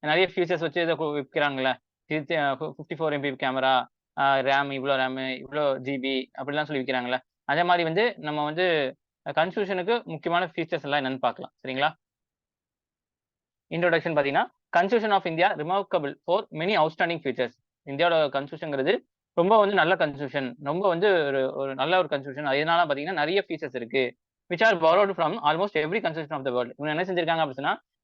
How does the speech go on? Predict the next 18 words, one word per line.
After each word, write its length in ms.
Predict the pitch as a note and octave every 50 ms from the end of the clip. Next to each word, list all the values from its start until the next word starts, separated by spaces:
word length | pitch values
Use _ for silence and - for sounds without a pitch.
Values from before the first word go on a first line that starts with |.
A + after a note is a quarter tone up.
| -
இந்தியால 240 | F#3 F3+ G#3 G3+ F#3+
இருக்க 140 | F#3 F3 E3
தலைவர்கள்லாம் 580 | D3+ D#3+ E3 E3+ E3 E3 D#3+ D#3 D3+ D3 D3
வந்து, 140 | C#3+ C#3+ F#3
கான்ஸ்டிடியூஷன் 380 | F#3+ E3+ D#3 D#3+ E3+ D#3+ E3+ D#3
அசெம்பிளி 200 | D3+ D3+ D3+ D3
இருக்கிற 180 | C#3 C#3 C#3
தலைவர்கள்லாம் 520 | A#2+ C3+ C#3 D3 C#3+ C#3+ C3+ C#3 C#3 C#3 B2+
வந்து 160 | B2 C#3 F#3 A#3 B3 _ _ _ _
எல்லா 240 | - D3 D#3+ F#3 F#3+
நாடுகளுக்கும் 600 | F3+ F3 F3+ F3+ F#3+ F3+ F3+ F3 E3+ G#3 G#3 F#3+
போய் 240 | F3 E3 E3 E3 D#3
சுத்தி 260 | - - D#3+ - F3+ E3 E3 D#3 C#3+
திரிஞ்சு 320 | - D#3 D3+ D3 C#3+ D#3+
அந்தந்த 300 | G3+ F3 C#3+ D#3 E3+ E3+
நாடுகள் 280 | D#3 D#3 D#3 D#3+ D3+ C#3+
கான்ஸ்டிடியூஷனை 400 | D3 C#3+ D3+ D#3 C#3+ D#3 D3 C3
பார்த்து 260 | C3 B2+ B2 B2 E3